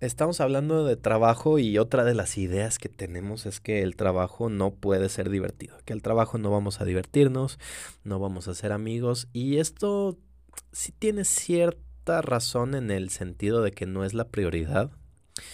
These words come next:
de que tampoco pasa nada si de momento no te llevas tan bien con tus compañeros, o no, simplemente no, no que te pelees ni nada de esto, pero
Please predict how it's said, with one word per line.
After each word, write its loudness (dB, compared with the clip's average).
de 0
que -2
tampoco -2
pasa 0
nada 0
si 0
de 0
momento -2
no -2
te -2
llevas 2
tan -4
bien -4
con -6
tus -12
compañeros, -2
o 2
no, -2
simplemente -4
no, -8
no -6
que -2
te -10
pelees -2
ni -2
nada 2
de 2
esto, -6
pero 4